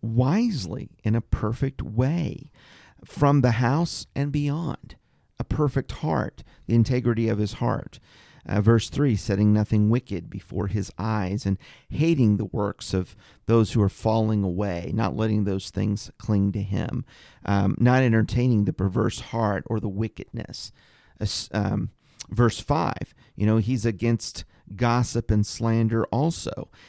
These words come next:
He's against pride and the proud heart and those things that God finds abominable, but eyes being on the faithful of the land. And those who would be faithful are the ones who could serve him. I mean, this just lines up so well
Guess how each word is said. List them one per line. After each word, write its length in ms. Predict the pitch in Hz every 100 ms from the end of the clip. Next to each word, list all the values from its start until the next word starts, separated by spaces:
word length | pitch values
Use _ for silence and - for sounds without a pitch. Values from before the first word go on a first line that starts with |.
| _
He's 260 | - 113 107
against 500 | 107 120 104 - -
pride 560 | - 127 143 123 92 85
and 100 | 92
the 60 |
proud 380 | - 120 107 107
heart 280 | 120 131 107
and 80 | 101
those 220 | 104 101
things 300 | 107 104 101
that 160 | - 98
God 440 | 104 107 107 -
finds 540 | - 104 104 104 107 -
abominable, 920 | 95 - 104 117 107 - 85 - - - - _
but 180 | 117 - 107
eyes 360 | 117 127 123
being 280 | - 113 113
on 140 | 117
the 60 | 110
faithful 800 | - - 120 135 - - - -
of 260 | 104 95 - -
the 120 | 101
land. 500 | 90 95 95 - - - - _ _
And 260 | 117 117 107
those 400 | 139 165 151 -
who 180 | 147 131
would 220 | 135 104
be 140 | 123
faithful 440 | 110 151 220 - 127
are 40 |
the 80 | 117
ones 240 | 127 147
who 80 | 151
could 180 | - 135
serve 440 | - 113 175 196
him. 400 | 151 208 196 - - - - - -
I 80 | 104
mean, 160 | 123
this 120 | 131 -
just 200 | 143 -
lines 340 | 107 127 123
up 120 | 117
so 200 | - 131
well 480 | 127 104 120 107 104